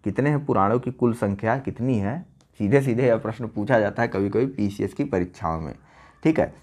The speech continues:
तो पुराणों की संख्या तो अठारह है और प्रमुख पुराणों की बात करें तो विष्णु पुराण, भागवत पुराण, शिव पुराण, गरुड़ पुराण और मत्स्य पुराण भी है, ठीक है। और आदि हैं, अनेक हैं, कई पुराण हैं, अठारह पुराण हैं। अठारह के नाम जानना जरूरी नहीं है,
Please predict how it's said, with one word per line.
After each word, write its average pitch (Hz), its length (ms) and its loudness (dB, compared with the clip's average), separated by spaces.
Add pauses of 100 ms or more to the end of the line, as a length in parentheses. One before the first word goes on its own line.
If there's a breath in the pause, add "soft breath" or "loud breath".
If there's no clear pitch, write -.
(500 soft breath)
तो 180 240 4 (320 loud breath)
पुराणों 131 420 6
की 180 120 -2
संख्या 113 360 0
तो - 160 0 (140)
अठारह 104 540 4
है 101 280 0 (1300)
और 101 160 6
प्रमुख 147 420 4
पुराणों 127 280 6
की 131 120 0
बात 107 260 6
करें 107 180 2
तो 113 140 0
विष्णु 101 340 0
पुराण, 101 320 4
भागवत 95 500 2
पुराण, 95 260 2
शिव 101 280 0
पुराण, 95 340 2
गरुड़ 95 300 2
पुराण 90 360 0 (120)
और 131 300 -2
मत्स्य 127 360 2
पुराण 87 340 0
भी 147 340 -2
है, 78 220 -6 (460 soft breath)
ठीक 165 160 4
है। 110 60 6
और - 340 4
आदि 110 260 6
हैं, 131 240 -6
अनेक 117 300 -4
हैं, 92 200 -8
कई 90 160 -4
पुराण 85 320 -4
हैं, 113 140 -4
अठारह 85 340 -2
पुराण 82 320 -4
हैं। 101 100 -4
अठारह 101 360 2
के 101 120 -4
नाम 87 240 -2
जानना 87 280 -4
जरूरी 95 440 -2
नहीं 82 280 -6
है, 78 180 -14